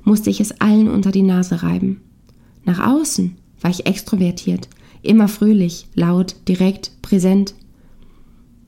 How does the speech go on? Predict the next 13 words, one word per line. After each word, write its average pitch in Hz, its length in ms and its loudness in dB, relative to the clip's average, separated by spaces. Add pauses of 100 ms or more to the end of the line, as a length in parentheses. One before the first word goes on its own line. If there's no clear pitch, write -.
(180)
Allerdings 208 560 2 (1300)
war 226 140 2
ich 240 80 0
das 190 160 -4
gar 180 200 -2
nicht. 185 280 -4 (520)
Jenny 196 280 4
war 208 120 4
weg. 196 280 -2 (880)
Das 220 160 -4
kleine, 254 600 4 (140)
naive, 208 680 2
schüchterne, 196 680 0